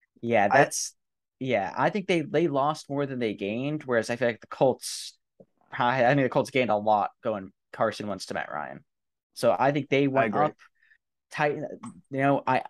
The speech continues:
Speaker 1: I, I hate to be Mister, Mister, Mister Aging, Mister always talk about players getting old, but running back's one of those positions. Running back's one of those positions. Derrick Henry had
Speaker 2: Mm-hmm.
Speaker 1: an injury for a decent amount of games last season towards the end. And,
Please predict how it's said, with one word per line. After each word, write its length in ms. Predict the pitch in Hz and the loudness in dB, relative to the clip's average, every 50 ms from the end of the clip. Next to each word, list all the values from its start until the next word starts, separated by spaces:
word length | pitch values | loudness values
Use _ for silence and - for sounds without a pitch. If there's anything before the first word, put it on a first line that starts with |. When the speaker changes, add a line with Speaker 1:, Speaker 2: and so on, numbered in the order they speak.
| - | -2
Speaker 1:
I, 180 | 131 139 143 143 - | 0 0 0 0 0
I 100 | 135 143 | -2 -2
hate 280 | 139 156 156 160 - | 0 0 0 0 0
to 60 | - 147 | -2 0
be 160 | 156 151 151 | 2 2 2
Mister, 500 | 139 143 139 - - 156 143 139 131 - | 2 0 -4 -4 -2 0 0 0 0 -2
Mister, 480 | 127 135 - - - 151 139 127 120 107 | -4 -6 -6 -6 -4 -2 0 0 0 0
Mister 280 | 123 127 - - 139 - 110 | -4 -6 -6 -6 -6 -4 -2
Aging, 480 | 117 120 127 123 117 120 117 117 113 | -2 0 0 0 0 0 0 0 0
Mister 400 | 110 113 - - - 127 120 110 | -4 -4 -6 -4 -2 0 0 0
always 340 | - 113 120 123 120 113 - | 0 0 0 -2 -2 -4 -2
talk 280 | - 139 120 117 - - | 0 0 0 0 0 -2
about 180 | 123 104 - | -4 -4 -4
players 300 | - 127 117 117 113 113 | -4 -4 -2 -2 -2 -4
getting 200 | 117 107 113 110 104 | -4 -6 -6 -6 -6
old, 320 | 104 104 104 107 104 - _ _ _ _ _ _ _ _ _ | -4 -4 -4 -6 -8 -10 _ _ _ _ _ _ _ _ _
but 280 | - 143 139 139 - - _ _ _ _ _ _ _ _ _ _ _ _ - | 2 2 2 2 2 -2 _ _ _ _ _ _ _ _ _ _ _ _ -4
running 300 | 143 143 156 175 180 160 | -2 -2 0 0 -2 -2
back's 280 | 170 160 160 156 - - | -2 -4 -4 -4 -6 -6
one 80 | 165 151 | -4 -2
of 40 | |
those 140 | 147 147 139 | -2 -4 -4
positions. 640 | - 143 135 147 143 - 123 101 98 - - - - - | -4 -6 -6 -6 -6 -6 -8 -10 -10 -10 -10 -12 -12 -10
Running 200 | 117 131 139 139 | -6 -4 -2 0
back's 180 | 139 139 139 | -2 -2 -2
one 80 | - 147 | -2 -4
of 60 | 143 | -4
those 60 | 139 - | -4 -6
positions. 280 | - 147 143 - 143 131 | -8 -12 -10 -10 -8 -2
Derrick 260 | - 135 143 143 - | 0 2 2 2 0
Henry 240 | - 147 156 151 143 | -2 -2 0 0 0
had 160 | 143 135 110 | 0 -2 -2
Speaker 2:
Mm-hmm. 80 | 104 - | -2 -4
Speaker 1:
an 80 | - _ _ _ _ _ - | -8 _ _ _ _ _ -10
injury 400 | - 120 165 185 180 165 107 98 | -6 -4 -4 -2 -2 -2 -4 -4
for 140 | - 120 107 | -2 -4 -4
a 60 | 101 | -4
decent 280 | 107 123 120 - 131 123 | -4 -6 -6 -4 -4 -2
amount 180 | 117 120 117 | 0 0 0
of 60 | 113 113 | -2 -2
games 280 | 107 113 127 135 123 | -2 -2 -2 -2 0
last 200 | 123 104 104 - | 2 0 0 0
season 360 | - 104 101 98 104 98 98 | -4 -6 -6 -6 -8 -12 -12
towards 240 | - - 120 101 - | -12 -10 -10 -10 -8
the 80 | 113 104 | -6 -6
end. 220 | 104 104 101 101 _ _ - - - - _ _ _ _ _ _ _ - | -6 -6 -8 -10 _ _ -20 -20 -20 -20 _ _ _ _ _ _ _ -6
And, 380 | 110 113 113 107 107 104 - | -4 -4 -4 -4 -4 -6 -8